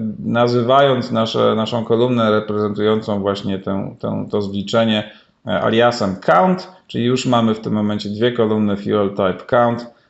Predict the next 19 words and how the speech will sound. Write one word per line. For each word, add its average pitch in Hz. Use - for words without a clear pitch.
e, 101
sortujemy, 131
e, 107
malejąco 120
po 107
właśnie 107
tej 104
nowej 101
kolumnie 98
count 123
i 117
ograniczamy 113
się 110
do 101
pięciu, 110
e, 98
pierwszych 110
wierszy 107
wyniku. 127